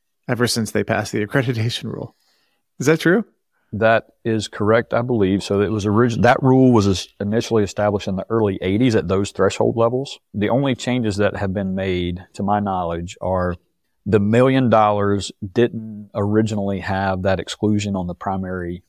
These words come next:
Speaker 2: uh, residence value. So you could count your, your home equity originally. That was taken out back after the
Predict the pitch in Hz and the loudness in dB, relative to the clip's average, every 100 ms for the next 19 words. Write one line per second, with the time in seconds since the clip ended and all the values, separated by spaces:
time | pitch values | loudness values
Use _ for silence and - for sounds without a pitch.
0 | _ _ 92 90 98 98 107 104 - 107 | _ _ -16 -10 -2 0 0 -6 -4 0
1 | 101 101 113 139 _ _ _ - 101 98 | 2 2 -2 -6 _ _ _ -4 -2 -2
2 | - 107 98 - 113 104 - 104 98 95 | 0 0 0 -2 -2 -2 -2 -4 -2 -2
3 | - _ _ 104 92 110 104 98 98 101 | -6 _ _ -4 -2 0 -2 0 -2 0
4 | 110 113 _ - 101 101 104 113 135 _ | 0 -2 _ -6 -2 -2 -2 -6 -8 _
5 | _ _ _ 101 - 127 - 117 107 98 | _ _ _ 2 2 2 0 0 0 -2
6 | 95 95 92 - - - 98 98 104 - | -4 -4 -4 -8 -20 -10 -2 -2 -2 -2
7 | 98 98 107 98 90 90 85 | 0 0 0 0 -2 -4 -6